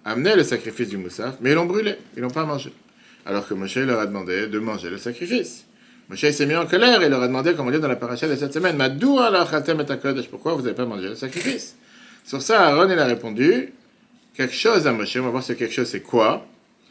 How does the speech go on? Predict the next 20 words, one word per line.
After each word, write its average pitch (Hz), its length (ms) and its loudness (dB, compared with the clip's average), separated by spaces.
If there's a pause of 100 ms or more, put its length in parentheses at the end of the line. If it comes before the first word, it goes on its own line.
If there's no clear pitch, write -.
(380)
Et 120 80 -2
Moshe, 117 220 -4
il 196 160 2
a 139 40 2
été 123 140 -2
d'accord. - 340 -8 (220)
On 101 60 -12
va 113 80 -2
voir 196 280 6
c'était 143 260 -4
quoi 165 140 -2
ce 151 100 -2
dialogue 139 420 4
qu'il - 80 -6
y 117 60 2
avait 127 80 -4
entre - 180 -6
Moshe 101 220 -4
et 117 100 2
Aaron. 117 500 2